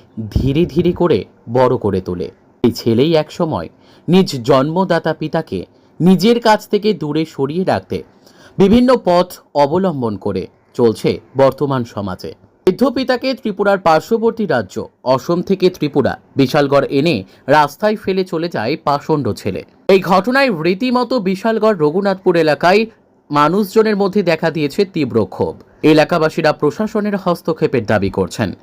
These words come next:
জানা যায়, ত্রিপুরার পার্শ্ববর্তী রাজ্য অসম থেকে পাষণ্ড ছেলে বিষ্ণু চৌধুরী তার বৃদ্ধ পিতা তরুণ চৌধুরীকে রঘুনাথপুর একটি কালী মন্দিরের সামনে এলাকার লোকেদের অজান্তে রাস্তার পাশে ফেলে সেখান থেকে পালিয়ে যায়।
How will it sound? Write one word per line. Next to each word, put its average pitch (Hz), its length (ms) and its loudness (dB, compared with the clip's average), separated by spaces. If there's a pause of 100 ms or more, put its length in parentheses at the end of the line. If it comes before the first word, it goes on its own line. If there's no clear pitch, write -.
জানা 196 240 4
যায়, 269 160 4
ত্রিপুরার 240 440 0
পার্শ্ববর্তী 226 720 0
রাজ্য 110 400 -4 (120)
অসম 143 340 -2
থেকে 185 300 0
পাষণ্ড 180 560 -2
ছেলে 180 320 0
বিষ্ণু 147 400 -4
চৌধুরী 143 480 0
তার 160 280 2
বৃদ্ধ 135 400 -2
পিতা 110 340 -6 (460)
তরুণ 233 340 4
চৌধুরীকে 220 520 0
রঘুনাথপুর 190 640 -2
একটি 180 220 -2
কালী 143 320 2
মন্দিরের 175 360 -2
সামনে 165 380 -2
এলাকার 135 460 0
লোকেদের 160 480 0
অজান্তে 156 460 -2 (380)
রাস্তার 160 440 2
পাশে 233 300 -4
ফেলে 202 340 -4
সেখান 151 360 -8
থেকে 120 220 -6
পালিয়ে 95 400 -4
যায়। 82 200 -8